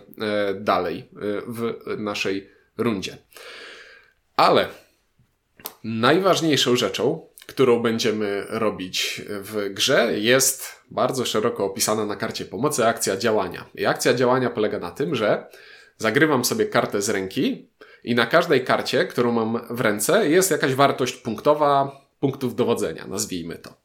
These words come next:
Zagrywam sobie kartę z ręki i ta karta mi mówi, ile punktów dowodzenia mam do wykonania w tej rundzie. I te punkty dowodzenia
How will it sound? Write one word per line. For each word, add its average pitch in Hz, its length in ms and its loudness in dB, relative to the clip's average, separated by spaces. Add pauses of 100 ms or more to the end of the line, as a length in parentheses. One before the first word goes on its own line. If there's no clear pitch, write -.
(340)
Zagrywam 165 400 4
sobie 131 220 0
kartę 127 320 -2
z 113 60 -2
ręki 190 460 2
i 127 60 -4
ta 143 120 0
karta 139 300 0
mi 113 140 -2
mówi, 123 380 -2
ile 185 140 6
punktów 151 380 -4
dowodzenia 120 480 2
mam 117 200 0
do 117 100 -2
wykonania 113 560 -2
w - 80 -12
tej 113 200 2
rundzie. 127 480 2
I 123 120 -6
te 147 140 2
punkty 151 320 0
dowodzenia 120 600 0